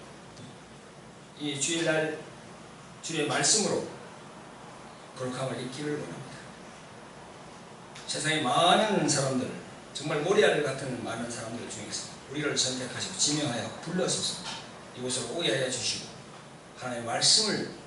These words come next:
선포하게 하시고 또 말씀을 듣게 하심을 감사합니다. 오늘 특별히 그리스도인의 영적 전쟁, 그 육신과의 전쟁, 내 안에 있는 그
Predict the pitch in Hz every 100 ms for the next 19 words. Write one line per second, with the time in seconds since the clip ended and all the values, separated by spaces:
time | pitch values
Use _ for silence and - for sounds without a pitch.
0 | - - - 107 - - - - - -
1 | - - - - - - - - - -
2 | - - - - - - - - - -
3 | - - - - - - - - - -
4 | - - - - - - - 135 135 139
5 | 147 147 120 - - - - - - -
6 | - 156 - - 202 170 160 127 202 -
7 | 190 - - - - - - - - -
8 | - - - - 101 117 - 185 156 139
9 | 117 90 87 80 - - - - - -
10 | - - - - - - 131 143 143 131
11 | 143 160 101 98 - 101